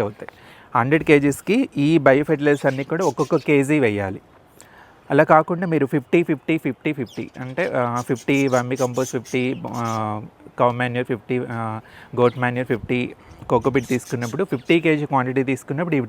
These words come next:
టూ కేజెస్ ఇవ్వాలి. అలా కాకుండా మొక్కలు చాలా ఎక్కువ ఉన్నాయి, హండ్రెడ్ కేజీ కలుపుకుంటాను అనుకుంటే అవన్నీ కలిపి ఫోర్ హండ్రెడ్ కేజీస్ అవుతాయి. అప్పుడు మీరు ఇది ఫైవ్ కేజీస్ దాకా కూడా, అంటే ఈ బయో ఫెర్టిలైజర్స్ అన్నీ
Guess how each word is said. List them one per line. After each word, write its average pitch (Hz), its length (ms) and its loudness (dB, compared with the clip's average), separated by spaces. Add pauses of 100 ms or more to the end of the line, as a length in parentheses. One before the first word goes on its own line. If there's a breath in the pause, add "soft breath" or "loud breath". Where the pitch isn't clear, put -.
టూ 165 140 2
కేజెస్ 131 400 0
ఇవ్వాలి. 110 340 -8 (540 loud breath)
అలా 127 140 6 (100)
కాకుండా 151 320 2
మొక్కలు 147 340 0
చాలా 127 280 6
ఎక్కువ 139 260 -2
ఉన్నాయి, 139 220 -2
హండ్రెడ్ 123 320 -2
కేజీ 143 240 2 (100)
కలుపుకుంటాను 120 600 0
అనుకుంటే 123 260 0
అవన్నీ 123 300 2
కలిపి 139 260 0
ఫోర్ 135 200 4
హండ్రెడ్ 135 280 -4
కేజీస్ 113 320 0
అవుతాయి. 120 240 -8 (480 loud breath)
అప్పుడు 165 200 0 (100)
మీరు 156 220 0
ఇది 180 100 2 (100)
ఫైవ్ 143 260 6
కేజీస్ 151 360 0
దాకా 127 200 2
కూడా, 143 120 0 (120)
అంటే 156 120 -4 (100)
ఈ - 20 2 (160)
బయో 131 200 6
ఫెర్టిలైజర్స్ 139 440 0
అన్నీ 127 160 -2